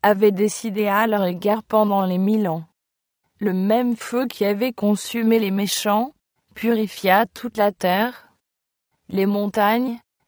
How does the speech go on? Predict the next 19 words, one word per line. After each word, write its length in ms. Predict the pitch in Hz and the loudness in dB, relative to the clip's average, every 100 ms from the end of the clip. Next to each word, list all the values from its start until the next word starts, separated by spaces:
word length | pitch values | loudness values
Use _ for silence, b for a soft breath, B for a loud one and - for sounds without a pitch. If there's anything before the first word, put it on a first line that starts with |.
| - | -14
bouleversées, 880 | 170 214 180 202 190 - 190 226 247 _ _ _ - | -8 -8 -4 -4 -4 -6 -4 -4 -6 _ _ _ -2
en 140 | 202 | 0
fusion, 680 | 196 - 214 170 180 185 233 - _ _ - | -2 -6 -8 -6 -4 -4 -6 -10 _ _ -10
dégageaient 680 | 165 196 185 190 175 202 196 | -4 -4 0 0 0 -2 -2
une 140 | 202 | -2
chaleur 480 | - 220 214 233 233 - | 0 0 4 4 4 0
intense, 920 | 220 - 208 208 233 269 - - - _ _ _ | 0 0 -2 -2 -4 -8 -14 -16 -20 _ _ _
et 120 | - | -10
tout 200 | 196 - | -8 -4
le 140 | 240 214 | 0 0
chaume 360 | - 233 214 | 2 0 0
fut 240 | 196 - 190 | -4 -10 -10
consumé. 840 | - 214 202 - 208 196 190 185 - _ _ _ _ _ _ | -4 -4 -4 -4 -2 -2 -2 -6 -12 _ _ _ _ _ _
Alors 640 | 208 220 208 196 220 247 233 | 0 4 4 4 0 0 0
notre 320 | 208 - - | -2 -4 -6
héritage 680 | 196 208 214 240 240 247 220 | -2 0 -2 0 0 0 -4
s'ouvrit 640 | - 220 226 226 202 220 | -8 -6 -4 -4 -2 -2
devant 440 | 196 220 190 208 202 | 0 0 2 0 2
nous, 300 | 220 277 | 2 0